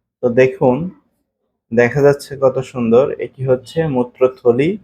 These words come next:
এবং এটা হচ্ছে পুরা জরায়ু। তো জরায়ুর ভিতরে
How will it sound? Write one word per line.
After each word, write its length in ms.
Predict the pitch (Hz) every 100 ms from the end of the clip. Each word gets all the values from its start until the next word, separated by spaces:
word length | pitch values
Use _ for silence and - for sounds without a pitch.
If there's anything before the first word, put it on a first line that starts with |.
| - 220 - 117 _ _
এবং 320 | 113 113 120 127 175 - _
এটা 220 | 123 147
হচ্ছে 240 | 147 156 170
পুরা 300 | - 123 135 127
জরায়ু। 380 | 123 110 104 95 - _ _ _ _ _ _ _
তো 20 | 123
জরায়ুর 420 | 120 151 165 180
ভিতরে 380 | 175 180 165